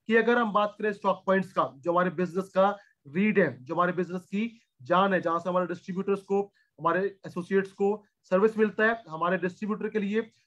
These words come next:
Kiva ले-, देती है दस से लेके पच्चीस परसेंट तक का स्टॉकिस्ट मार्जिन। उसके अलावा हमारे पास बहुत बड़ी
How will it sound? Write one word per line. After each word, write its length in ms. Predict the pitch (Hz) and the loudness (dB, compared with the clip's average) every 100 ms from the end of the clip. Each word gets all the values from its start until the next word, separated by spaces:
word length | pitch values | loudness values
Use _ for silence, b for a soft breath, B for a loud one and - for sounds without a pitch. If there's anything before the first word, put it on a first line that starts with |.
| _ 202 | _ -2
Kiva 280 | 202 220 202 | 2 4 2
ले-, 200 | 180 156 | -2 -2
देती 300 | 180 180 190 | -4 -2 -4
है 100 | 196 | 0
दस 200 | 180 - | -2 -2
से 60 | 196 | -4
लेके 320 | 185 185 202 202 _ _ - | -2 0 0 0 _ _ -6
पच्चीस 320 | 185 - 220 | -6 -2 -4
परसेंट 360 | 220 185 190 180 | -2 -4 -4 -4
तक 100 | 185 | -6
का 380 | - 190 190 - _ _ | 0 2 2 -2 _ _
स्टॉकिस्ट 680 | _ - 170 170 202 - _ - | _ 0 0 0 -6 -6 _ -12
मार्जिन। 500 | 147 170 170 208 220 | -2 0 0 -2 -4
उसके 260 | 175 - 175 | -6 -4 0
अलावा 340 | 170 180 180 | 2 2 0
हमारे 220 | 143 165 165 | -6 -8 -6
पास 220 | 175 - | -6 -2
बहुत 260 | 170 196 180 | 0 0 0
बड़ी 360 | 190 196 202 | -2 -2 -6